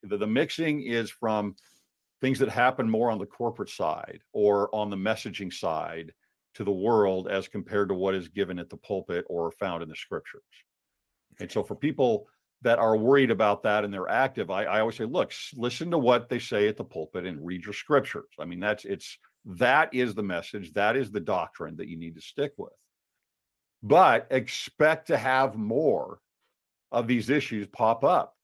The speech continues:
because I think there, there are gonna be more of these issues that pop up. And there are people that are,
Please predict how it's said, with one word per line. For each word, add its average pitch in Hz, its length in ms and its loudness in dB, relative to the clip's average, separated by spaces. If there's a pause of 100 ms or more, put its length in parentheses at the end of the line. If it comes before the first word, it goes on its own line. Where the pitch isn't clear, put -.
(140)
because 98 240 -8
I 107 100 2
think 123 200 -4
there, 127 260 6
there 120 200 4
are 180 120 6
gonna 165 160 -2
be 104 120 -4
more 98 160 -2
of 95 60 -4
these 90 180 -8
issues 92 260 -10
that - 180 -12
pop 82 300 -4
up. - 160 -6
And 82 100 -8
there 98 140 2
are 139 300 6 (420)
people 127 260 -2
that 110 140 6
are, 101 300 4